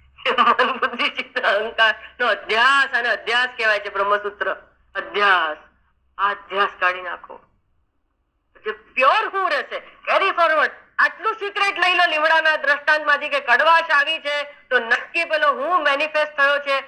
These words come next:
તો પરમાત્મા આવ્યો છે અને ક્યાંય છે કાઢો, એને શોધો. અહીંયા અંદર હું તરીકે છે. આ હું ને રાખીને બીજું કાઢી નાખો અને એનો અનુભવ તમને રોજ થાય છે. અને રોજ થાય છે એટલું જાણવા માટે આટલું બધું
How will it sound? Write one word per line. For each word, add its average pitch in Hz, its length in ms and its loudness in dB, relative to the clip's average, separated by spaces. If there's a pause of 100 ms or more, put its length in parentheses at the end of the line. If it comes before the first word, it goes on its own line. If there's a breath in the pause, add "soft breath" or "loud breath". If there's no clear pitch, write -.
(160)
તો 233 80 -10
પરમાત્મા 233 540 2
આવ્યો 208 280 2
છે 233 120 -8
અને 214 120 -6
ક્યાંય 277 420 2
છે 381 280 0
કાઢો, 311 280 0 (320)
એને 247 160 0
શોધો. 226 300 -2 (260 loud breath)
અહીંયા 233 240 0
અંદર 214 400 -4
હું 190 180 -10
તરીકે 170 340 -10
છે. - 180 -20 (240)
આ 269 120 2
હું 294 200 -2
ને 392 100 2
રાખીને 359 340 -2
બીજું 302 220 -10
કાઢી 320 240 2
નાખો 262 320 0 (600)
અને 233 180 0
એનો 269 240 4
અનુભવ 311 360 4
તમને 330 260 0
રોજ 403 340 4
થાય 370 360 4
છે. 269 180 -6 (1200)
અને 285 220 0
રોજ 370 220 6
થાય 392 200 0
છે 392 120 -2
એટલું 370 240 0
જાણવા 381 300 4
માટે 392 220 4 (500)
આટલું 330 340 4
બધું 349 420 0